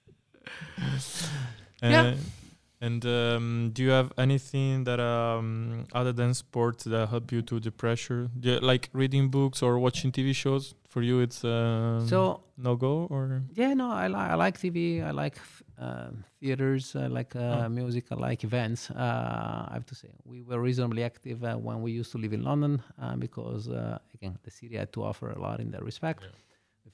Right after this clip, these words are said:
Speaker 2: first few months here, I said, uh, there wasn't really much on the social scene and or on the ability of going out. So, uh, we tend to take, uh, let's say, a reasonably, uh, utilitaristic approach. There is a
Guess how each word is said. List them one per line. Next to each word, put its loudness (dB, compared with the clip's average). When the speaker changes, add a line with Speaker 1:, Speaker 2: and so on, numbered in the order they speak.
Speaker 2:
first -20
few -20
months -6
here, -4
I -6
said, -8
uh, -6
there -4
wasn't 0
really -2
much -2
on -6
the -8
social -10
scene -8
and -6
or -4
on -4
the -6
ability -6
of -8
going -6
out. -2
So, -2
uh, -2
we 0
tend -2
to -2
take, -4
uh, -4
let's -4
say, -8
a -6
reasonably, -2
uh, -6
utilitaristic -10
approach. -2
There -8
is -4
a -4